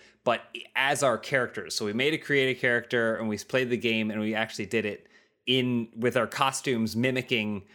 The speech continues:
what it was in real life, and then only played the game for a few minutes before we then started spilling that out into actually, like, battling with each other on the stage. And we had breakable chairs, we had breakable <laughs> bottles, we had breakable bats,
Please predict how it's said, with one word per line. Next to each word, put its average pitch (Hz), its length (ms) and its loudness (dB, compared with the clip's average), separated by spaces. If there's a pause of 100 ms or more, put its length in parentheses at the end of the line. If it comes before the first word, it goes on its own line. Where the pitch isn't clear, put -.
(140)
what 113 140 2
it 110 60 2
was 113 240 2
in 98 240 -4
real 139 220 2
life, 107 480 0 (320)
and 120 220 0
then 113 340 2 (100)
only 170 300 4
played 139 240 0
the 127 60 2
game 123 260 2
for 117 140 0
a 101 60 0
few 120 220 -2
minutes 113 320 2
before 113 360 0
we 113 180 2
then 120 320 2
started 113 420 0
spilling 117 460 0
that 107 240 2
out 107 320 0
into 110 400 0
actually, 101 540 -2
like, 92 360 -6
battling 101 460 -2
with 98 160 -12
each 101 180 -8
other 90 300 -4
on 95 220 -2
the 87 100 -10
stage. 87 560 -4
And 98 140 -8
we 92 40 -8
had 87 220 -10
breakable 87 400 -10
chairs, 127 600 2
we 92 80 -4
had 92 120 -8
breakable 104 360 0
<laughs> 113 80 2
bottles, 135 420 4
we 113 80 2
had 113 140 4
breakable 110 320 -2
bats, 123 640 0